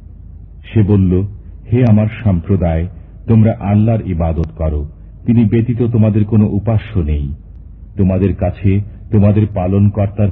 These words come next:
পক্ষ থেকে একটি প্রমাণ এসে গেছে। এটি আল্লাহর উষ্ট্রি, তোমাদের জন্য প্রমাণ। অতএব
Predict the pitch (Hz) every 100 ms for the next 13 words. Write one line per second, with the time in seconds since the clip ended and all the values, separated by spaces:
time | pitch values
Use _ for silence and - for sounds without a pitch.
0 | - 104 - 120 110 107 110 113 117 -
1 | 107 - 131 110 98 101 120 90 - 78
2 | 71 - 76 73 - - - - - -
3 | 92 120 135 156 - - 98 104 110 107
4 | 101 92 - - 98 80 65 - - -
5 | - 104 98 98 85 92 87 80 92 80
6 | 80 71 69 69 - - - 101 110 143